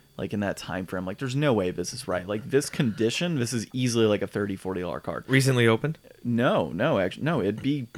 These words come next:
Speaker 1: thirty, forty dollars. Like, even that condition, it could be graded in the condition it was in. And it was considered light play. I was like, "There's no way." So I put the two together. I'm like, "Something just seems off." And I looked at the artwork on one card, and it was, like, really, like,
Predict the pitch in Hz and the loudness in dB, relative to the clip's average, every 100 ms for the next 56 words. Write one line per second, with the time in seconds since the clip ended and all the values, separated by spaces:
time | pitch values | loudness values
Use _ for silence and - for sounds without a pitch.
0 | - - 139 151 131 160 117 117 240 98 | -18 2 4 4 4 4 4 2 2 0
1 | 90 - - 143 147 139 117 143 127 110 | 2 0 0 -4 0 0 0 -2 -2 -2
2 | 165 127 101 95 151 110 78 71 - 90 | -6 -6 -2 0 2 2 0 -4 -6 -4
3 | 80 80 - 73 65 65 - - - 113 | -4 -6 -10 -8 -10 -10 -18 -20 -4 2
4 | 120 - 131 - 127 104 85 113 - - | 4 2 -4 0 0 0 0 0 -2 -2
5 | 92 78 78 82 - 113 107 65 53 - | 0 0 -2 -6 -6 -4 -4 -2 -4 -6
6 | - - _ - 143 160 151 - 135 107 | -20 -20 _ 2 2 4 0 0 2 4
7 | 101 101 101 98 95 - _ _ _ _ | 4 4 2 0 -2 -6 _ _ _ _
8 | _ - _ - 156 156 135 131 110 95 | _ -20 _ -4 0 2 0 2 2 2
9 | 110 110 92 117 117 110 131 160 110 - | 4 4 4 2 4 4 2 0 -2 0
10 | 113 131 - 107 90 87 76 104 135 139 | 2 2 2 -2 -2 -4 -4 -2 -2 0
11 | 151 - - - _ 110 107 92 - - | -2 -6 -20 -20 _ 0 0 0 -4 -14
12 | _ 110 110 151 202 147 107 104 90 - | _ -12 -6 -2 0 2 4 2 2 -4